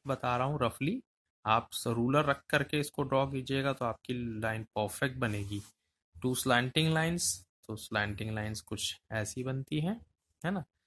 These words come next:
अच्छा, ज़रूरी नहीं कि वो इसी डायरेक्शन में हो, वो हो सकता है इस डायरेक्शन में भी घुमा करके बनाई जा सकती है, है ना? ठीक है, स्लैंटिंग लाइन इसे भी कह सकते हैं।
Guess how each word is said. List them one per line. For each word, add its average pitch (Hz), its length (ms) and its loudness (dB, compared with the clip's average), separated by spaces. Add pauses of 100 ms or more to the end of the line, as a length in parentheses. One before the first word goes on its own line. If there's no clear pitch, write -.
(340)
अच्छा, 101 220 -2
ज़रूरी 131 420 2
नहीं 170 160 0
कि 175 60 -4
वो 156 140 2
इसी 135 160 0
डायरेक्शन 123 420 2
में 135 120 0
हो, 147 100 0
वो 120 340 0
हो 110 60 -2
सकता - 340 -6
है 110 160 -2
इस 107 80 -2
डायरेक्शन 104 400 0
में 131 140 0
भी 185 100 0
घुमा 113 280 -4
करके 104 360 -6
बनाई 104 300 -4
जा 101 140 -4
सकती - 420 -18
है, - 80 -16 (140)
है 254 80 -6
ना? 240 80 -10 (840)
ठीक - 160 -4
है, 117 60 0
स्लैंटिंग 107 520 -2
लाइन 135 200 -2
इसे 110 240 -2
भी 98 100 -2
कह 98 180 -8
सकते - 360 -16
हैं। 120 100 -14